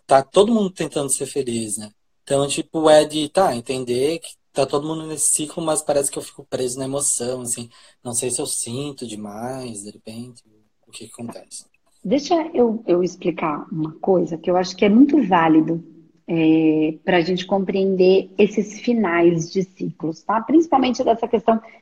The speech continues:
Speaker 2: de amigos, de relacionamentos, de trabalho, né? É, que, que parece que tá sendo a tônica do que a gente tá falando do, desse programa Você Tem Fome de Quê de hoje, né?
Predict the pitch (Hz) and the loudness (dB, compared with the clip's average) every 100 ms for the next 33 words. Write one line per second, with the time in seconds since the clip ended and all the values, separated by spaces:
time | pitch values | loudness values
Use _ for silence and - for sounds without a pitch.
0 | - 214 202 185 214 214 180 196 214 240 | -4 2 4 4 6 6 4 4 4 4
1 | 214 202 185 202 175 170 190 180 165 160 | 2 2 -2 0 2 2 4 2 2 0
2 | 160 160 208 190 185 180 160 185 185 175 | 0 0 2 4 4 4 4 4 4 4
3 | 170 170 165 - - - - - 233 - | 6 4 2 -2 -20 -14 -4 0 0 -2
4 | - _ - 175 170 165 160 156 156 - | -20 _ -2 0 2 2 0 0 -4 -12
5 | - _ _ - 220 - 208 - 208 214 | -20 _ _ -2 0 2 2 6 8 8
6 | - 240 214 226 220 214 202 196 - 226 | 6 4 4 4 6 6 4 2 6 6
7 | 226 233 - 233 233 - - 196 202 214 | 6 4 0 -2 -4 -12 -6 0 2 4
8 | 208 202 214 214 214 214 208 208 202 202 | 2 4 4 6 4 4 2 2 2 0
9 | - 214 202 208 208 196 - 208 185 202 | 2 2 4 4 4 0 0 0 2 2
10 | 202 196 208 214 196 170 185 196 247 - | 2 6 6 8 8 6 2 4 4 2